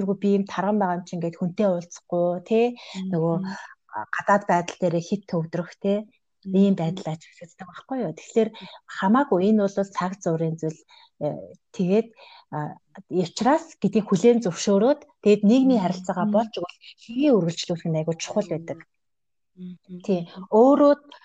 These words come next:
Speaker 1: өөрөө одоо жишээ нь, а, ингэдэг байхгүй юу? Нөхрөөд бол "Чи тэгээд
Speaker 2: Гараад
Speaker 1: явал да, найзуудтайгаа
Speaker 2: Тийм
Speaker 1: ууцал
Speaker 2: шүү дээ.
Speaker 1: да."
Speaker 2: Хин ч
Speaker 1: гэдэг,
Speaker 2: хамаагүй
Speaker 1: тий.
Speaker 2: харьсан.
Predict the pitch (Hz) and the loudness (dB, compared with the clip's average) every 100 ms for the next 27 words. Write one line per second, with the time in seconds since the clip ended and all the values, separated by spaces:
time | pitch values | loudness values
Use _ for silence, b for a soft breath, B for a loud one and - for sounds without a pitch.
0 | B - 226 277 285 277 170 175 196 - | B 4 6 6 4 2 0 -4 -6 -8
1 | - 185 180 B B B _ - 180 - | -4 -4 -4 B B B _ -16 -14 -16
2 | - - 123 214 240 - 190 - 160 156 | -20 -14 -2 0 2 0 -2 -4 -4 -4
3 | 170 - 277 285 208 202 202 _ b _ | -6 0 0 2 0 0 -4 _ b _
4 | _ _ _ _ _ _ 311 311 262 269 | _ _ _ _ _ _ 0 2 2 2
5 | 220 190 262 - 185 180 202 208 - _ | 4 4 2 0 0 2 0 -2 -16 _
6 | 202 202 185 226 247 - 302 - 175 156 | 0 4 6 6 4 -2 -4 -2 -2 -2
7 | - _ _ _ - 294 311 202 202 202 | -10 _ _ _ -10 -6 2 2 4 2
8 | - 240 254 269 196 | 2 4 6 4 -4